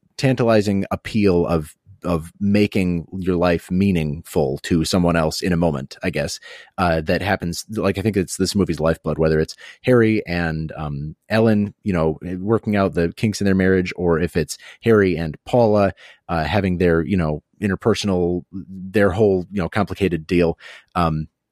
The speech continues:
it does, of course, as I think Harry will probably bring up, and the rest of us are definitely going to, uh, rip into a little bit, it has a problem with women, whether or not that's attributed to the noir form or specifically this movie in its, uh, you know, sort of, like, more pointed misogyny.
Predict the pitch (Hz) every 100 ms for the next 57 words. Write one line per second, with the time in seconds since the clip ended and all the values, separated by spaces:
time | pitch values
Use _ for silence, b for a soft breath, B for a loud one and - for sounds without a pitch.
0 | - 113 95 110 107 92 - 101 - 101
1 | 95 90 87 95 - 95 87 82 135 135
2 | 113 107 110 104 101 82 90 90 90 85
3 | - 87 85 65 82 80 120 110 95 87
4 | 85 82 - 82 80 82 78 67 90 98
5 | 101 87 90 98 95 - B B B 92
6 | 95 98 87 113 120 113 104 107 107 104
7 | 95 95 98 92 90 90 - - - -
8 | 85 82 78 - 80 78 76 78 95 98
9 | 104 92 - 190 175 160 95 95 85 -
10 | - - 131 113 110 95 98 98 92 87
11 | 85 87 78 80 73 - - 87 78 82
12 | 78 78 87 78 - B B B 82 82
13 | - _ 92 101 90 - 107 101 104 90
14 | - 95 98 101 101